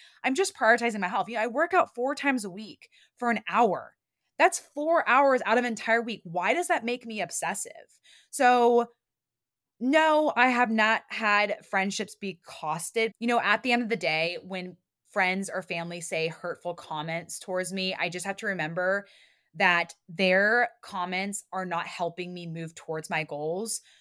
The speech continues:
So why the hell would I have them cause me to not reach my goals, right? If they're not helping me, you as damn well better be sure I'm not gonna let them hold me back.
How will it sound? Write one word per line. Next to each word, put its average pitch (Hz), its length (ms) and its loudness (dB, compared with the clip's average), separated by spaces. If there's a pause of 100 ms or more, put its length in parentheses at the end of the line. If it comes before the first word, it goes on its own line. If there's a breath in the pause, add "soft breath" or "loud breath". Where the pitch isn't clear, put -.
So - 180 0
why 185 220 4
the 196 100 -2
hell 185 380 -4
would 185 140 -2
I 170 100 0
have 165 320 -6
them 170 180 -8
cause 160 320 -8
me 165 180 -10
to 165 140 -12
not 151 300 -6
reach 147 300 -16
my 135 160 -12
goals, - 360 -16
right? 160 200 0
If 165 40 -12
they're 240 120 2
not 302 160 0
helping 180 340 -2
me, 269 300 -2 (640 soft breath)
you 269 280 6
as 226 300 2
damn 262 420 6
well 180 560 4 (100)
better 208 200 6
be 208 100 -2
sure 196 300 0
I'm 196 160 2
not 196 180 2
gonna 202 100 -4
let 180 200 0
them 175 100 0
hold 165 300 -8
me 151 120 -8
back. - 520 -12